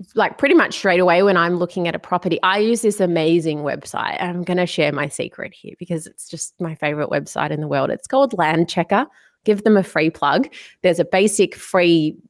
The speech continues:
um, account that you can sign up for. You can get the premium account, which I recommend doing whilst you're in the market for a property.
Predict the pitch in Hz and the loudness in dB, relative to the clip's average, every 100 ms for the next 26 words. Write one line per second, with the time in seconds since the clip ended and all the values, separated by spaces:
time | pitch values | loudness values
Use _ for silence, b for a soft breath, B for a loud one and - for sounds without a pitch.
0 | _ 170 160 156 143 180 - 165 147 - | _ -4 -2 -2 -2 -4 -4 -4 -4 -4
1 | 160 165 165 170 156 147 - 165 160 160 | -6 -4 -4 0 0 0 -4 -4 0 0
2 | 165 160 208 214 196 196 175 175 175 175 | 0 -2 -2 -2 -4 -2 0 2 0 -2
3 | 170 160 - - 160 185 233 226 196 175 | -4 -4 -6 -10 -4 -2 0 0 0 0
4 | 170 170 165 170 170 185 - 156 - _ | 0 0 0 0 0 -2 -6 -14 -16 _
5 | - 185 185 151 143 _ - 160 151 156 | 0 2 2 0 -6 _ -12 -10 -8 -6
6 | 156 262 | -4 -4